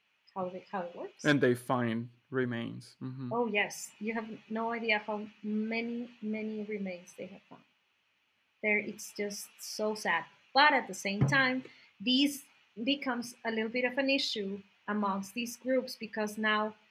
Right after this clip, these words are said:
Speaker 1: because the ladies have been in touch with the remains,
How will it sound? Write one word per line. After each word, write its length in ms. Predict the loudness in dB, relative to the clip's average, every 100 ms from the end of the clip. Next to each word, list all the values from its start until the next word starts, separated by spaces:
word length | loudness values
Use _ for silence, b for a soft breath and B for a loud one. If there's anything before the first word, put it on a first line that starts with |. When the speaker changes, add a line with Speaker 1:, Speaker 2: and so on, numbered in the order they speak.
| _ _ _ -8 -2
Speaker 1:
because 420 | 0 4 4 4
the 80 | 2
ladies 340 | 4 2 0
have 220 | -4 -4
been 400 | 0 0 0 -2 -8 _ _ _ _
in 220 | 2 4 4
touch 300 | 4 4 -2
with 120 | -4
the 80 | 2
remains, 640 | 4 6 6 4 -2 -8